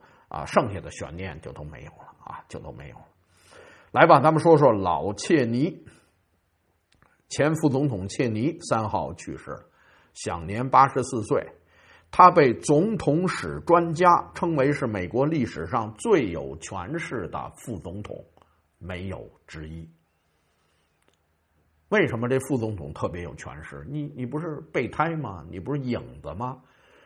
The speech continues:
你像万斯，万斯现在有啥权利啊？<laughs> 你现在为什么小布什面嘛？<laughs> 一个拉斯，那，那拉斯菲尔德啊，那哥们儿凶啊，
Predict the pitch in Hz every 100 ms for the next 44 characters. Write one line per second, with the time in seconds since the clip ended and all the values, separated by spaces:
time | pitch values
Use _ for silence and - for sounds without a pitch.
0 | _ _ _ _ - 90 131 139 135 110
1 | - 143 143 139 117 147 135 120 95 69
2 | - 92 139 - 64 80 80 73 117 -
3 | - - - - - - _ _ _ _
4 | _ _ _ _ - 147 98 92 - -
5 | 95 107 - 110 151 214 196 113 64 82
6 | - - - - - - - - - -
7 | - - - - _ 151 170 185 139 185
8 | 170 190 160 156 147 127 120 117 117 147
9 | 165 175 175 - 196 185 139 92 104 110
10 | 160 - - - 92 80 104 98 98 110
11 | 104 - 104 - 85 -